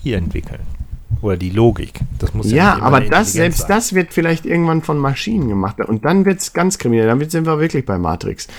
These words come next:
Speaker 2: Wenn die
Speaker 1: Ja,
Speaker 2: so
Speaker 1: aber ich
Speaker 2: eine
Speaker 1: glaub, äh, ich glaub, da ha-, ha-, hat die Menschheit, also ich hoffe, dass die Menschheit noch zumindest so, so viel Ethik hat, das nicht zu machen.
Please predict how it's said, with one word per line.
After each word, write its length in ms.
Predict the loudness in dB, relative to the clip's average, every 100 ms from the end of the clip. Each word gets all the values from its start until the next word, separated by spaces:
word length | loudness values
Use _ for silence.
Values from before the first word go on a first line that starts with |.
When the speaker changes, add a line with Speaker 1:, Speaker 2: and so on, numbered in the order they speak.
| -8
Speaker 2:
Wenn 80 | 0
die 80 | 2
Speaker 1:
Ja, 60 | 4
Speaker 2:
so 60 |
Speaker 1:
aber 20 |
ich 80 | 4
Speaker 2:
eine 260 | 4 4 4
Speaker 1:
glaub, 160 | 0
äh, 1120 | -4 0 0 0 -2 -8 -20 -20 -20 -20 -10 -6
ich 120 | 0
glaub, 260 | 2 2 4
da 220 | 4 4
ha-, 320 | 2 0 0
ha-, 220 | -2 0
hat 120 | -2 -2
die 60 |
Menschheit, 720 | -2 -2 -2 -2 -2 -2 -6
also 220 | -6 -4 -4
ich 160 | -2
hoffe, 220 | 0 0
dass 140 | -2 -2
die 80 | -2
Menschheit 360 | -2 0 -2
noch 120 | -2 -6
zumindest 440 | -4 -2 -2 -2
so, 360 | -2 -2 -2 -4
so 140 | -4
viel 300 | -2 -4 -2
Ethik 380 | -2 -2 -4 -2
hat, 140 | -4 -2 -6 -6 -6 -6 -4
das 260 | -2 0 2
nicht 200 | 0 0
zu 100 | -2
machen. 300 | -2 -4